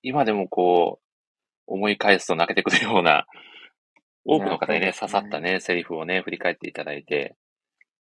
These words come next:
Speaker 2: うんうんうん。
Speaker 1: 非常に印象的でしたし、やはり小賀さんもね、あっという間に封印をね、解除されて、日本橋陽子先生を重ねている。
Speaker 2: <laughs> 無理でしたね、
Speaker 1: ね。
Speaker 2: 封印するのは。
Speaker 1: そう。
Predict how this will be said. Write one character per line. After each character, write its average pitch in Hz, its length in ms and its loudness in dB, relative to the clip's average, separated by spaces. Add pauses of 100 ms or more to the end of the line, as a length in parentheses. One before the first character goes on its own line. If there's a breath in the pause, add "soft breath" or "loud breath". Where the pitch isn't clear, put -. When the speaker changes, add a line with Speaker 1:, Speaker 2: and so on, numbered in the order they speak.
(160)
Speaker 2:
う 127 40 -12
ん - 20 -10
う - 0 -
ん 117 40 -6
う - 20 -4
ん。 - 20 -8
Speaker 1:
非 101 60 -6
常 98 120 0
に 95 100 0
印 95 80 0
象 92 180 0
的 - 200 -4
で 95 120 2
し - 100 -8
た - 60 -12
し、 78 240 -4
や 90 80 -4
は 117 60 -6
り 123 60 -2
小 101 100 4
賀 98 100 -2
さ 87 120 -6
ん 73 40 -12
も 76 80 -8
ね、 82 200 -4 (360)
あ - 40 -8
っ - 60 -16
と 101 100 0
い - 20 4
う - 20 -6
間 95 60 -4
に 95 60 -2
封 98 180 -2
印 92 140 -2
を - 20 -2
ね、 95 100 0
解 92 200 0
除 82 80 -10
さ - 100 -4
れ 76 80 0
て、 76 140 -6
日 82 80 -6
本 80 100 -4
橋 80 220 -2
陽 - 20 0
子 78 60 -8
先 73 120 -10
生 - 120 -6
を - 40 -16
重 - 200 -6
ね 78 140 -2
て 76 100 -4
い - 20 -2
る。 76 240 -8 (260)
Speaker 2:
<laughs> - 1400 0
無 120 80 0
理 104 120 -2
で 87 120 0
し - 80 -16
た 85 100 0
ね、 95 140 -4
Speaker 1:
ね。 90 80 -6
Speaker 2:
封 110 60 2
印 95 280 -2
す 98 180 0
る 95 80 -8
の 95 40 -10
は。 - 60 -16 (280 loud breath)
Speaker 1:
そ - 140 -2
う。 107 80 -8